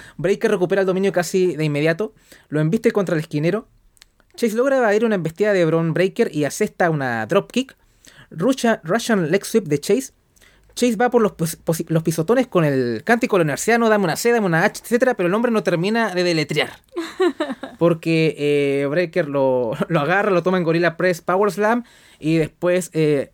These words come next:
Speaker 1: asesta su Steiner Recliner para hacer rendir a Andre Chase y llevarse la victoria. Paulina, expresa tu dolor.
Speaker 2: Es que me da rabia. Te juro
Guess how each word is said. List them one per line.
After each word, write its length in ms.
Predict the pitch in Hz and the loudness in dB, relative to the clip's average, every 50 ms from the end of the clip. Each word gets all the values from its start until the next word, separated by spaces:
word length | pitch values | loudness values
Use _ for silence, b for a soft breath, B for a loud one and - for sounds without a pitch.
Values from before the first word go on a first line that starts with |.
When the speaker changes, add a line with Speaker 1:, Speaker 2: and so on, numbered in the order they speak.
| _ - | _ -8
Speaker 1:
asesta 340 | - 147 - - 196 - 202 | -8 -6 -4 -4 -2 -2 -2
su 200 | - 180 160 156 - | 0 0 0 0 -2
Steiner 480 | - 147 143 - - 196 202 202 202 185 | -4 -6 -6 -4 -2 0 2 2 2 2
Recliner 500 | 160 160 160 185 190 190 202 208 208 202 - | 2 0 0 2 2 2 2 2 0 0 0
para 160 | - 226 226 | 0 0 0
hacer 200 | 185 - - 196 | 0 2 0 2
rendir 260 | 185 180 165 165 180 175 | 2 2 2 2 2 2
a 40 | |
Andre 180 | 175 170 151 143 | 2 2 0 -2
Chase 260 | - - 180 175 - B B B B B B B B B _ - | 0 0 0 0 -2 B B B B B B B B B _ -2
y 140 | 180 190 185 | 0 0 2
llevarse 800 | 175 175 165 151 156 156 151 - - - - 156 151 151 151 b b b b b b b | 4 4 4 4 2 2 0 0 -4 -2 0 2 2 2 0 b b b b b b b
la 220 | 143 143 151 147 | -2 0 2 4
victoria. 560 | 147 151 135 - - 135 117 110 110 117 120 - _ _ - | 2 2 0 0 0 0 0 0 -2 -6 -8 -14 _ _ -2
Paulina, 340 | 156 160 156 151 139 120 | 0 2 2 2 2 0
expresa 380 | 107 - - - 180 165 - 180 | -4 -6 -2 -2 -2 0 0 -2
tu 140 | 160 165 151 | 0 2 2
dolor. 220 | 143 123 101 - - - _ _ _ _ _ _ _ _ _ _ b b b b b b _ _ _ _ _ _ - | 2 0 0 -6 -14 -20 _ _ _ _ _ _ _ _ _ _ b b b b b b _ _ _ _ _ _ -16
Speaker 2:
Es 80 | - - | -12 -4
que 120 | - 339 | -4 -2
me 100 | 320 330 | 0 2
da 140 | 320 320 320 | 2 2 2
rabia. 400 | 311 285 285 269 247 214 202 196 _ _ _ _ _ _ _ - | 2 0 0 -2 -4 -8 -8 -10 _ _ _ _ _ _ _ -4
Te 140 | - 262 247 | -2 -2 -2
juro 340 | 233 - - 320 381 427 | -2 -2 -2 0 2 2